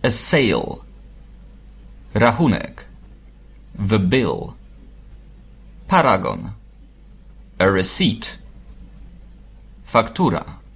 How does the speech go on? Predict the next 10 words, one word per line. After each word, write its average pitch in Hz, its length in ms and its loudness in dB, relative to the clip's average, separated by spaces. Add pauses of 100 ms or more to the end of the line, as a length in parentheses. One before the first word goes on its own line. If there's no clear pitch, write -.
(960)
An 101 240 0
invoice. 92 720 0 (1500)
Przymierzać. 127 920 0 (1000)
To 113 180 0
try 170 400 2
on. 90 300 0 (1120)
Reszta 107 680 2 (240)
drobne. 120 640 0 (1200)
Change. - 720 -2 (1600)
Tanie. 127 500 0